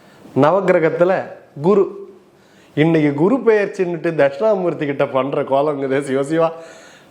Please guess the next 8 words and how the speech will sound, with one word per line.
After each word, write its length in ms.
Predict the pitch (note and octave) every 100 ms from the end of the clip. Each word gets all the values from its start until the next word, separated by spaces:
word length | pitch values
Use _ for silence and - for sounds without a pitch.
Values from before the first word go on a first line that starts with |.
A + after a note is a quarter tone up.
| -
குரு 200 | D#3+ B3+
பெயர்ச்சின்னா 680 | A3 G3+ A3+ B3 A#3 G3 A#3
தட்சிணாமூர்த்திக்கு 680 | F3+ F#3 D4+ D#4 C4 G#3+ F#3+
எங்க 120 | F3
பெயர்ச்சி? 480 | D#3 D3+ D#3 D#3 C3 E3 F3+ A2+ - - _
அது 140 | E3+
சிவனுடைய 500 | G#3+ A3+ D4 D4 A3
அம்சம். 380 | F3+ F#3 - C3